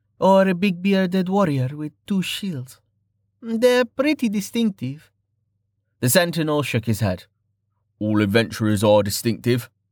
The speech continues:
but no. Algrave left for Southgard once he realised he couldn't batter his way through the barrier. Said he needed to contact the guild.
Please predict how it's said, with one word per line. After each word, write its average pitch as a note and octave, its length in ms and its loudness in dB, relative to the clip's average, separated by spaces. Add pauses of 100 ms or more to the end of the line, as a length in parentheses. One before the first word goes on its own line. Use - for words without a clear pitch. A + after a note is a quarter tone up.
but E2 320 0
no. G#2 340 0 (800)
Algrave G#2+ 720 2
left G#2+ 260 2
for A2+ 100 -8
Southgard G2+ 800 0 (360)
once G2+ 320 0
he G2 120 -2
realised G#2 640 2
he A2 120 0
couldn't G2 460 -4
batter G#2+ 300 2
his G#2 180 0
way G2+ 300 2
through G#2 260 -6
the F#2+ 80 -8
barrier. G2+ 480 0 (880)
Said C3+ 260 2
he C#3 120 4
needed C#3 400 4
to B2+ 100 -4
contact B2+ 600 0
the - 80 -16
guild. G#2+ 520 -2